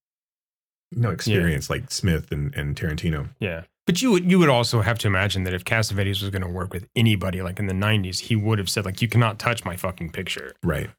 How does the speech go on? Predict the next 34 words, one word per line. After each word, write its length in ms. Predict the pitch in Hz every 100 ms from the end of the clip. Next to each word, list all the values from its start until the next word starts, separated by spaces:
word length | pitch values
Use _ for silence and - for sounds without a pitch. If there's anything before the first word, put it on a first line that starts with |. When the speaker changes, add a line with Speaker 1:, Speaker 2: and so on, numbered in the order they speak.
| -
Speaker 2:
And 100 | 113
that's, 180 | 113 107
put 300 | - - 143
that 140 | 117 104
in 120 | 95
Speaker 1:
Well, 140 | 87
you 120 | 135 139
Speaker 2:
writing. 140 | 151
Speaker 1:
would 80 | 143
have 80 | 117
had 100 | 131
to 60 |
think 200 | 101 113
if 80 | 90
you're 120 | 110
approaching 420 | 92 - 101 98 85
Cassavetes 500 | 90 76 82 80 -
with 120 | 104
Speaker 2:
You 100 | 151
Speaker 1:
a 40 |
Speaker 2:
know 260 | 131 139 135
that 160 | 113 101
already. 400 | 101 113 - -
Speaker 1:
Right. 220 | 147 -
Speaker 2:
<laughs> 180 | 170 -
Speaker 1:
Right. 500 | 175 - 202 - 208 -
Yeah. 220 | 190 135 - -
Speaker 2:
Like, 140 | 123 113
"Here's 240 | 110 113
the 60 | 156
deal. 240 | 113 92
Here's 200 | 101 110
some 120 | 127
money. 320 | 110 95 92